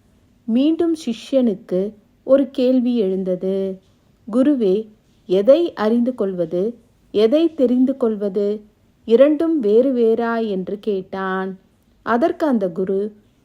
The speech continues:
"இரண்டும் ஒன்றல்ல, வேறு வேறுதான்" என்று கூறினார். உடனே சிஷ்யன்,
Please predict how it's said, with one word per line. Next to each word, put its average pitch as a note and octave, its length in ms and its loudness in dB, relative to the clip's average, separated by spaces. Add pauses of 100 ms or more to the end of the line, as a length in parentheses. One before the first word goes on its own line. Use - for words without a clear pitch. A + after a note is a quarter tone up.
"இரண்டும் D4+ 540 2
ஒன்றல்ல, F#3+ 760 -4 (340)
வேறு C4 380 2
வேறுதான்" G3+ 720 -2
என்று G3+ 360 -6
கூறினார். G3 800 -6 (400)
உடனே D4 440 4
சிஷ்யன், G3+ 580 -8